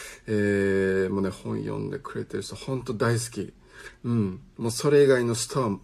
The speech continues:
うん、まあまあ好き。うん。<laughs> はい。ありがとうございます。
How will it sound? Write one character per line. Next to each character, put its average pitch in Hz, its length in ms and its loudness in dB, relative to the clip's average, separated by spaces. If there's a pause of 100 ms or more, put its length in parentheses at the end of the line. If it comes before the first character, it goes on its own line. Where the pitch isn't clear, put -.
(120)
う 120 40 -6
ん、 135 280 0 (180)
ま 139 300 4
あ 139 80 6
ま 131 140 4
あ - 20 2
好 - 160 -2
き。 107 180 -8 (460)
う 131 80 -6
ん。 - 100 -4
<laughs> - 0 -
は 120 40 0
い。 - 20 -2 (1600)
あ - 80 -4
り 123 80 8
が 131 60 10
と 131 100 2
う 113 60 2
ご 117 40 2
ざ 120 60 2
い 117 60 2
ま 117 160 0
す。 - 180 -12